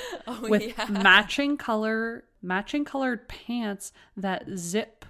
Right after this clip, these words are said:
Speaker 2: from the bottom
Speaker 1: Oh
Speaker 2: up
Speaker 1: my
Speaker 2: to the knee.
Speaker 1: God.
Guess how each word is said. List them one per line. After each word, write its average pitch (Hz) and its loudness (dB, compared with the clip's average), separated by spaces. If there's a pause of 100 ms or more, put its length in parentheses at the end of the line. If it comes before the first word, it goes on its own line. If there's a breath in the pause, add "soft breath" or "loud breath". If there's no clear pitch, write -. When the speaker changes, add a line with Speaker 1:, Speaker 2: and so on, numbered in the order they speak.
(140)
Speaker 2:
from 190 -6
the 185 -4
bottom 190 0
Speaker 1:
Oh 285 -4
Speaker 2:
up 196 0
Speaker 1:
my 175 -8
Speaker 2:
to 202 -6
the 160 -2
knee. 214 -6
Speaker 1:
God. 190 -8